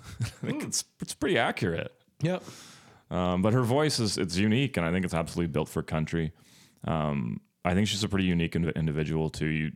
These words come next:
Speaker 1: you see her artistic and personal growth, um, through
Speaker 2: Does she
Speaker 1: those.
Speaker 2: always wear a veil? 'Cause I feel like I've seen that look on her a lot. She has that, like, little veil over her eyes.
Speaker 1: Yeah, she calls it kinda gothic country.
Speaker 2: Okay. <laughs>
Speaker 1: Um, there was a,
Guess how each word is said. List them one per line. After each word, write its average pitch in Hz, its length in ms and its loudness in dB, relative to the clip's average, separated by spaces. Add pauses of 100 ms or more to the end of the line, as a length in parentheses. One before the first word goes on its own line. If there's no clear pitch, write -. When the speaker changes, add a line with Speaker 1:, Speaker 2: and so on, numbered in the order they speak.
Speaker 1:
you 78 120 -2
see 82 320 0
her 80 160 2
artistic 78 480 -4
and 73 80 -4
personal 78 320 -2
growth, 71 580 -4
um, 73 280 -4
through 82 160 -2
Speaker 2:
Does 80 80 2
she 82 60 4
Speaker 1:
those. - 120 -4
Speaker 2:
always 107 380 0
wear 110 160 0
a 104 40 0
veil? 95 320 0
'Cause 101 220 -4
I 92 60 -2
feel - 180 -2
like 98 140 -2
I've 92 160 -4
seen 85 540 -2
that 78 260 -4
look 78 240 -6
on 78 140 -4
her 78 160 -4
a 78 60 -2
lot. 73 280 -4
She - 120 -4
has 82 140 -4
that, 80 180 -4
like, 78 140 -6
little 80 320 -4
veil 78 380 -4
over 76 220 -4
her 76 180 -8
eyes. 76 340 -6
Speaker 1:
Yeah, 110 280 4
she 104 180 0
calls 95 260 0
it 92 100 -4
kinda 87 220 -2
gothic 78 460 -4
country. 87 500 -6
Speaker 2:
Okay. 95 340 -2
<laughs> - 40 -4
Speaker 1:
Um, 80 460 -2 (300)
there 107 360 2
was 143 160 2
a, 143 60 0